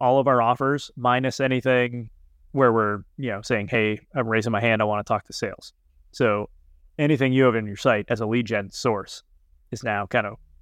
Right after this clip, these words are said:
this realm that we're playing in. And so being able to track those leads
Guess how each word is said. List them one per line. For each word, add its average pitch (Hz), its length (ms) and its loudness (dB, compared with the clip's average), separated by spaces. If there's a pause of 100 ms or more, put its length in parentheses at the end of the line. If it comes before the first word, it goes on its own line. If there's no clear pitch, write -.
(340)
this 147 200 -4
realm 123 340 4
that 117 140 4
we're 107 100 -2
playing 127 300 0
in. 101 160 -4
And 104 80 -4
so 107 340 0 (300)
being 127 240 0
able 113 180 0
to 113 160 -2
track 113 400 -4
those 117 420 0
leads 110 480 -4